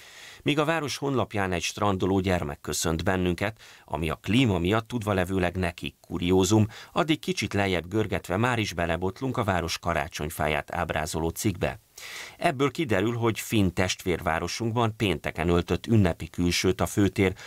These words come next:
ahol már áll a város karácsonyfája. A helyi önkormányzat kétezer-ötszáz eurót, azaz csaknem egymillió forintot szavazott meg az idei programok lebonyolítására. Német testvérvárosunk honlapján a polgármester tavalyi köszöntőjét találtuk meg,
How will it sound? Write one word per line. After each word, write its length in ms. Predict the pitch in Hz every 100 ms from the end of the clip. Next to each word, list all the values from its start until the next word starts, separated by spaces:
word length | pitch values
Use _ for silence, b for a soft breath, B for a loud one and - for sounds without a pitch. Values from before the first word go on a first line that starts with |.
| B -
ahol 260 | 151 156
már 240 | 143 131 -
áll 340 | 85 65 65 -
a 100 | 76
város 340 | 71 69 76
karácsonyfája. 920 | - 82 76 - 73 - 71 67 53 - B B B
A 80 | -
helyi 240 | 110 104 101
önkormányzat 760 | 120 113 113 104 101 104 131
kétezer-ötszáz 1120 | - 127 123 110 113 - 135 113 - 69 69
eurót, 400 | - - 85 92
azaz 280 | 110 113 113 B B
csaknem 320 | - 135 110 98
egymillió 500 | 123 110 95 82 80
forintot 480 | 78 90 92 82 -
szavazott 460 | - 78 78 85
meg 140 | 101 92
az 140 | 90
idei 300 | 90 90 69
programok 500 | - - - 69 65
lebonyolítására. 1200 | 69 73 73 67 71 - 73 78 - 65 62 - -
Német 400 | - 104 104 104
testvérvárosunk 960 | - 107 - 90 76 78 76 80 90 87
honlapján 540 | - 107 90 - 104
a 60 | 113
polgármester 760 | 113 143 107 92 90 - 87 82
tavalyi 400 | 113 87 78 76
köszöntőjét 760 | 85 - 82 82 87 85 87
találtuk 560 | - 80 80 90 90 -
meg, 260 | 85 85